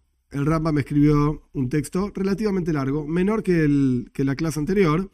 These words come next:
pero relativamente largo, al respecto de que, en negrita yo subrayé el asunto central, digamos que con esto podríamos terminar la clase. Digo esto solo y ya está, me voy a dormir. No, vamos a ver.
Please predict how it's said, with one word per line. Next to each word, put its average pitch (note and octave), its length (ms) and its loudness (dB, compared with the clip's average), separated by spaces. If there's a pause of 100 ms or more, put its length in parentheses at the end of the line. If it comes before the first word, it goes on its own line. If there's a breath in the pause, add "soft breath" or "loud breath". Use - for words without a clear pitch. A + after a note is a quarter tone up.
(400 soft breath)
pero D#3+ 160 4
relativamente E3+ 640 0
largo, C#3 560 0
al C#3+ 120 -6
respecto D#3+ 480 -2
de D3 120 0
que, F#3+ 440 -2 (800)
en A#2+ 440 -2
negrita D3 400 2
yo C3+ 140 -4
subrayé C#3 640 -2 (100)
el B2 140 -6
asunto C3 240 -4
central, A#2 460 -6
digamos A#2 260 -6
que A2+ 140 -4
con C3+ 120 -2
esto C#3 220 -2
podríamos D3 300 0
terminar D3+ 260 0
la D3+ 80 2
clase. C#3+ 320 -2
Digo D#3+ 180 4
esto D#3+ 200 0
solo - 180 -2
y D#3+ 60 0
ya D3+ 80 0
está, D3+ 280 -2 (220 soft breath)
me C#3 80 -6
voy D3+ 140 4
a - 20 0
dormir. D3+ 400 0 (380 soft breath)
No, B2+ 240 -6 (340 soft breath)
vamos C3 300 -6
a A#2 60 -4
ver. G2 140 -8